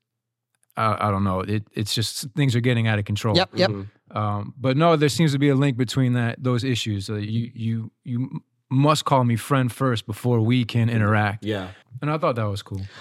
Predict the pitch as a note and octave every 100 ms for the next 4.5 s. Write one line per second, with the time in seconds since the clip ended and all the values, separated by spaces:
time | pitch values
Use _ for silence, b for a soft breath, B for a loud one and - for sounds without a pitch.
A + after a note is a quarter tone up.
0 | B G3+ A3 G#3+ C#4+ B3+ A#3+ G3+ F#3 D3+
1 | F#3 F#3 F#3 D#3+ D3 C#3+ A#2 - E3+ F3
2 | D#3+ C#3+ B2 D#3 D#3+ C#3+ - C#3+ D3 D#3
3 | E3 D#3 D3+ - E3+ D#3 - F3 F3+ E3+
4 | D#3 G3+ A3+ G#3